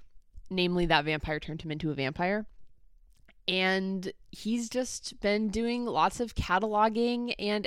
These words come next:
academic work by night ever since. He moved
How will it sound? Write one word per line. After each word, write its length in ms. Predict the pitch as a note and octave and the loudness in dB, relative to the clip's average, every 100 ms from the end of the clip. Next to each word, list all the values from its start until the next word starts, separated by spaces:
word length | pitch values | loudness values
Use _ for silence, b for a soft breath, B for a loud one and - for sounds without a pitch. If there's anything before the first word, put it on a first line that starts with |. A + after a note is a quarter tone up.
| - | -2
academic 520 | F#3 G3 G#3+ A3+ G3+ | -2 0 0 0 -2
work 300 | E3+ G3+ - | -4 -4 -4
by 160 | G#3+ A3 | -2 0
night 380 | F#3+ A3 D4+ - - | 2 2 2 -2 -2
ever 240 | F3+ G3 A#3+ | 2 4 2
since. 500 | - C#4+ D#4+ - - | 2 0 0 -2 -6
He 220 | - G#3+ | -4 -4
moved 540 | G3+ G#3+ A3+ A#3+ B3 | -4 -4 -6 -8 -12